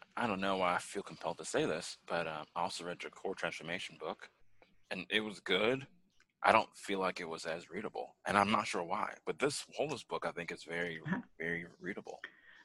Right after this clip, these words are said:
Speaker 2: Uh-huh. Well, I, I feel pretty good about the Core Transformation one, too.
Speaker 1: Yeah.
Speaker 2: Um, I did, I did work, um, Tamara, and we hired another professional editor on that one to help us make it more readable. But
Speaker 1: Maybe
Speaker 2: what
Speaker 1: I'm
Speaker 2: I,
Speaker 1: just
Speaker 2: what I'm,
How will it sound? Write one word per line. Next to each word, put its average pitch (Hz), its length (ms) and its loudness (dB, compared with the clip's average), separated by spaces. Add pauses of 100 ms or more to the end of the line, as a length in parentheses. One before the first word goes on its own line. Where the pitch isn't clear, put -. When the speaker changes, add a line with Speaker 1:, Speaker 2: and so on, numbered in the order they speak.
(100)
Speaker 2:
Uh-huh. 202 360 12
Well, 220 200 12
I, 240 220 12 (320)
I 247 160 12
feel 320 360 12
pretty 269 380 12
good 254 220 12
about 233 260 12
the 214 80 12
Core 208 220 12
Transformation 202 800 12
one, 180 200 12
too. 180 480 12 (360)
Speaker 1:
Yeah. 208 140 12
Speaker 2:
Um, 202 360 12
I 208 140 12
did, 233 260 12
I 220 220 12
did 226 260 12
work, 226 320 12 (580)
um, 180 420 10 (100)
Tamara, 233 440 12
and 208 240 12
we 196 120 12
hired 214 340 12
another 196 320 12
professional 208 560 12
editor 190 380 12
on 170 160 12
that 190 200 12
one 175 140 12
to 170 80 8
help 190 240 12
us 190 160 8
make 196 180 10
it 170 80 8
more 180 160 12
readable. 180 400 12 (280)
But 233 60 12
Speaker 1:
Maybe 208 100 12
Speaker 2:
what 233 120 12
Speaker 1:
I'm 254 160 12
Speaker 2:
I, - 40 12
Speaker 1:
just 185 120 8
Speaker 2:
what 247 120 12
I'm, 240 280 12